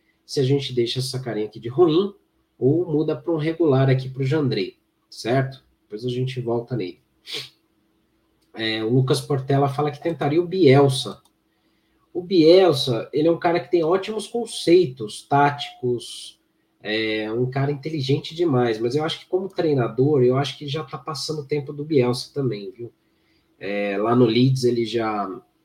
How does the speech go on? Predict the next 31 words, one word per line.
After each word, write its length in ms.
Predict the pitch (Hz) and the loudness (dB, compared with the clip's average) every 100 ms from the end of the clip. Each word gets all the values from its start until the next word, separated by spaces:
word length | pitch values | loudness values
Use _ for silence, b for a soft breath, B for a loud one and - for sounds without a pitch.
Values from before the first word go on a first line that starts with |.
| _ _ _ | _ _ _
saiu 460 | - - 110 117 123 | -8 -2 0 2 2
numa 180 | 113 | 2
condição 500 | 107 123 117 - 120 | 0 -2 -2 -4 -6
bem 180 | 110 113 | -4 -4
ruim 440 | 117 104 110 139 131 | -4 -4 2 2 2
com 80 | 113 | -6
o 100 | 104 | -12
time, 560 | - 131 151 151 117 | -4 2 2 4 2
né? 380 | 110 131 143 - b b b - | 2 0 0 -4 b b b -12
É, 800 | 104 110 107 107 104 104 95 92 - _ _ - | -6 -4 -4 -4 -6 -6 -8 -10 -16 _ _ -12
manteve 560 | 120 117 - 143 143 | -6 -6 4 6 8
o 60 | 131 | 6
Leeds 360 | 120 139 127 120 | 6 4 4 -2
na, 180 | 120 - - | -4 -6 -16
na 80 | 110 | -12
Premier 420 | - 123 113 110 | -4 0 0 0
League 200 | 120 120 | -2 -4
na 100 | 107 | -6
primeira, 440 | - 107 107 104 95 90 - _ _ _ - | -10 -8 -6 -6 -10 -12 -20 _ _ _ -20
na 100 | - | -20
primeira 300 | - 107 110 | -14 -8 -6
temporada 500 | 104 113 - 104 107 | -4 -6 -4 -4 -4
de 100 | 104 | -4
retorno, 420 | 110 - 139 151 127 | -6 -4 -2 2 4
na 100 | 123 | 2
segunda 380 | - 123 135 139 | 0 2 2 2
foi 180 | - | -2
muito 320 | 123 139 156 143 | 0 0 -2 0
ameaçado 720 | 131 123 127 - 127 131 117 | 2 2 0 -4 0 0 0
ao 60 | |
rebaixamento. 1040 | 113 123 107 - 123 107 143 147 131 143 | -4 -6 -6 -6 -2 2 2 2 0 -2